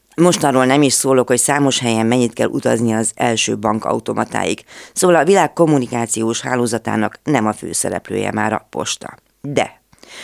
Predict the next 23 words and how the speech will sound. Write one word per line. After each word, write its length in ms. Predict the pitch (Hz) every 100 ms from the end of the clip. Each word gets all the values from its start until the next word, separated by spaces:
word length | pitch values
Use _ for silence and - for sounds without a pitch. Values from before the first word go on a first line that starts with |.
| - -
ott 180 | 214
van 140 | 185 170
egy 100 | 131
épület, 520 | 110 - 104 - -
a 80 | -
falu 240 | 143 160 135
központjában, 800 | 117 - 107 110 - - 73 -
sok 280 | - 143 -
helyen 280 | 123 117 117
az 180 | 120 -
utolsó 480 | 135 - - - -
intézmény, 680 | 101 - 67 - 62 58 _ - - - -
ahova 300 | 202 185 190
lehetne 380 | 196 160 127 120
rendelni 480 | 131 127 113 107
gyógyszereket 640 | 107 120 113 117 104 104 110
a 60 |
városi 380 | 107 104 104 -
patikából, 800 | - - 78 - - - 65 - _ _ -
ahol 220 | 143 143
lehetne 380 | 175 151 135 117
pár 260 | 120 110
számítógép, 800 | - 123 104 90 101 104 -